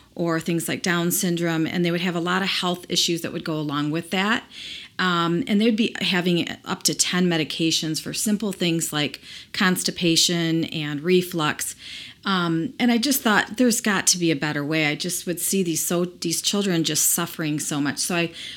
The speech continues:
went back to school and became a naturopath in two thousand eight. And since then, um, I've written a book called Nature's Child, and it's just basically a reference book to help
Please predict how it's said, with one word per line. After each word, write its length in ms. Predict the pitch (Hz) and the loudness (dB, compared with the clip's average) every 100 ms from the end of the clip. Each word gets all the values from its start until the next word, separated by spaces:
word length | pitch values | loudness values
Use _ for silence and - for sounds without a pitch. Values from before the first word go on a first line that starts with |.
| - | 0
went 220 | 247 320 | 4 6
back 180 | 277 269 | 8 6
to 80 | - | 4
school 560 | 269 - 196 175 185 233 - - - - | -2 2 4 6 4 0 -4 -12 -6 0
and 320 | 196 180 180 | 2 4 4
became 400 | 175 185 190 185 | 2 2 4 4
a 40 | |
naturopath 760 | 175 165 165 185 - 165 156 - | 4 4 2 -2 -2 0 -2 -2
in 240 | - 160 | -2 0
two 220 | - 180 | 2 0
thousand 440 | 170 151 147 151 139 | 0 0 0 -2 -2
eight. 400 | 160 151 165 - - - - - | 0 0 0 -2 -6 -14 -18 -2
And 300 | 180 160 160 | 2 4 4
since 400 | - 269 262 - | 6 8 8 8
then, 540 | 196 170 165 170 175 - | 4 4 4 4 2 0
um, 360 | 180 165 165 | -2 0 -2
I've 200 | 165 160 | -2 -2
written 200 | 160 175 | -2 2
a 40 | 254 | 4
book 380 | 226 302 - - | 4 0 -4 -10
called 220 | - 175 | -6 -2
Nature's 460 | 165 160 - 240 - | 0 -2 -2 -2 -2
Child, 600 | - 147 143 147 254 - - - - _ | -2 -2 -2 -2 -4 -6 -16 -18 -18 _
and 160 | 180 | -2
it's 160 | 180 - | 0 0
just 280 | - 180 - | 0 -2 2
basically 520 | 190 185 202 185 185 | 2 4 0 2 2
a 80 | 160 | 2
reference 480 | 156 139 160 156 - | 0 -2 -4 -2 -2
book 240 | 165 - | -4 -4
to 80 | 165 | -4
help 240 | 175 151 | -2 -4